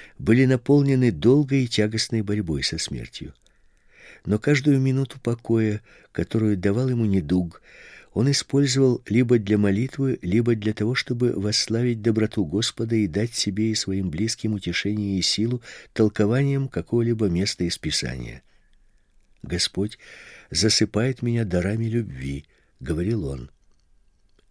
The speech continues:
«Сейчас, когда я, как никогда раньше, чувствую свою недостойность,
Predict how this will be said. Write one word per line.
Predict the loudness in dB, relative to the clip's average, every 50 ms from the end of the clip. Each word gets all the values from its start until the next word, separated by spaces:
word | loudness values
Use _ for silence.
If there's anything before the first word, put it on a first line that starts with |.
| _ -6
«Сейчас, | -4 2 2 2 2 2 0 0 -2 -2 -6 -12 -18 -20 -18 -18 -18 -20 -20 _
когда | -4 -2 0 0 2 4 4
я, | 4 6 6 4 2
как | 2 0 -2 -2 0 -2
никогда | -2 -2 0 -2 -2 -2 -2 -2 -2
раньше, | 0 0 0 0 0 -2 -2 -4 -6 -8 -10 -20 -18 -18 -20 -20 _
чувствую | -6 -6 -2 -2 0 -2 -2 -2 0 0 0
свою | 0 0 0 2 2 2 2
недостойность, | 0 0 0 0 0 -2 -2 -4 0 0 2 2 2 0 -2 -4 -4 -8 -10 -18